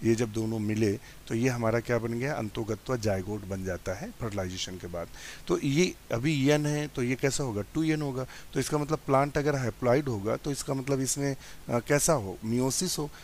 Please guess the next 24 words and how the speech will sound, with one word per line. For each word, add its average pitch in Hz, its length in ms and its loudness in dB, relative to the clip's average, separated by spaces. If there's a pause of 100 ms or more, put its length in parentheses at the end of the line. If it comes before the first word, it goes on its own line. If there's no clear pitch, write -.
(160)
तो 143 60 2
इसमें 160 280 4
meiosis 147 420 0
किस 165 220 -4
में 175 100 0
देखने 127 260 0
को 107 100 -6
मिलता 104 260 0
है? 139 60 2
तो - 100 -8
प्रायः 127 300 2
का-, 104 400 0
कारा 107 260 4
में 117 200 -2
दे-, 110 180 0
ये 98 100 0
क्रिया 98 320 -2
देखने 95 320 -4
को 143 120 -10
मिलती 95 340 -4
है। 87 120 -6 (400)
Ectocarpus, 143 800 2
sargassum 110 580 2
और 113 120 -4